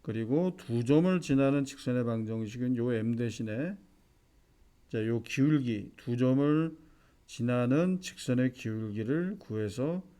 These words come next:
어, 대입만 해주면 된다. 어, 이런 얘기를 했습니다. 그리고 평행 조건은 기울기가 같고 Y절편이 다르다. 자, 수직 조건은 기울기의 곱이 마이너스 일이다. 중요하죠.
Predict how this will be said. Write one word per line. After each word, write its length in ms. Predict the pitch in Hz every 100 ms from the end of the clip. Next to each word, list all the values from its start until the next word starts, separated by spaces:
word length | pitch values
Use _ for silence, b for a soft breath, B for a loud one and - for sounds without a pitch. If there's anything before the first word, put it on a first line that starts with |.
| b -
어, 160 | 107
대입만 440 | - 110 147 143 127
해주면 300 | 117 120 113
된다. 440 | 101 101 107 95 b b b b _
어, 40 | 107
이런 280 | 107 120 107
얘기를 280 | 101 101 104
했습니다. 600 | - 113 101 95 104 127 - _ _ _ _ _ b b b b b b
그리고 360 | 113 117 123 123
평행 400 | 175 185 190 160
조건은 1040 | 151 - 127 127 135 147 151 156 160 156
기울기가 720 | - 120 127 127 127 123 120
같고 460 | 110 104 139 165 143
Y절편이 580 | 110 110 107 120 117 95
다르다. 440 | 98 95 104 92 b b b b b b b
자, 180 | 113 104
수직 380 | 101 165 175 175
조건은 760 | 151 135 131 127 170 190 202 226
기울기의 600 | - 113 120 139 147 147
곱이 280 | 127 123 131
마이너스 540 | 127 104 107 104 - 110
일이다. 320 | 101 95 92 _ _ - _ _ _ _ _
중요하죠. 800 | - 117 113 110 110 107 165